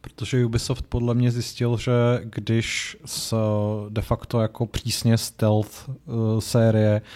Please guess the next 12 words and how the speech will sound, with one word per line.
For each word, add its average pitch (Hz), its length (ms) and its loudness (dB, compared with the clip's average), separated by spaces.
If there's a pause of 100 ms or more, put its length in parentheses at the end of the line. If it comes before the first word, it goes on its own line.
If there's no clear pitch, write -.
(260)
udělá 110 840 4 (160)
akční - 480 -2
sérii, 110 600 0
tak 113 200 -8 (260)
že 113 160 -4
to 120 120 -2
bude 117 180 0
fungovat, 110 560 2
akorát 113 440 -2
si 120 120 -4
nespočet, 113 580 0
že 113 320 2